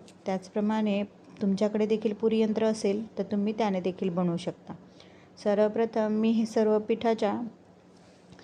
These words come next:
काही पिठाचा उंडा घेऊन हा गोल गोल करून घेतलेला आहे आणि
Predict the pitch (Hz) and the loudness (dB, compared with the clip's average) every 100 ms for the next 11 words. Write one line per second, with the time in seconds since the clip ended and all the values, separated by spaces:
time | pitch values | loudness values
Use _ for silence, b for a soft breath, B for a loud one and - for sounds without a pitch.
0 | B B - 208 208 240 233 226 214 196 | B B 0 2 2 2 0 0 0 -2
1 | 220 - - - - - - 214 220 220 | -4 -14 -20 -20 -20 -12 0 2 4 4
2 | 240 202 202 B B B - - - 214 | 4 2 -2 B B B -20 -12 -4 -2
3 | 220 208 220 214 214 226 220 214 220 226 | -2 0 2 4 2 2 2 2 2 2
4 | 226 185 180 170 180 - - - B B | 0 0 0 -2 -6 -10 -14 -20 B B
5 | B 233 226 220 | B 0 2 2